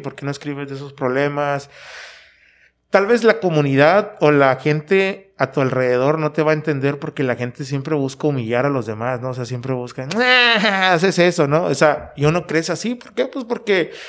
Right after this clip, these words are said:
creo que ahora el bullying es un tema como que bien loco porque ya la gente ya está muy en contra de eso, pero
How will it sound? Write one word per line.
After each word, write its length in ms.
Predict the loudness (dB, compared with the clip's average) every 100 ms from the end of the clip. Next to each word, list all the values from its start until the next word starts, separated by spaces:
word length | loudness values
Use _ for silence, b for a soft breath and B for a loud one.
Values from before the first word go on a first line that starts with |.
| B B B B -2
creo 160 | 0
que 80 | 2
ahora 160 | 0 0
el 80 | 0
bullying 460 | 2 2 0 -6 -2
es 180 | -2 0
un 140 | -2
tema 320 | -2 0 0
como 320 | -2 -2 -2 -2
que 240 | -2 -2
bien 280 | 0 0 0
loco 260 | -2 0 -2
porque 280 | -2 -4 2
ya 140 | 4
la 100 | 4
gente 800 | 0 -6 -2 0 2 0 -2 -16 2
ya 160 | 2
está 180 | 2 0
muy 220 | -2 -2 -4
en 80 |
contra 340 | -2 -2 2 2
de 120 | 4
eso, 420 | 2 2 0 -2 _ b b b b b b -4
pero 840 | 0 2 4 4 2 2 0 -4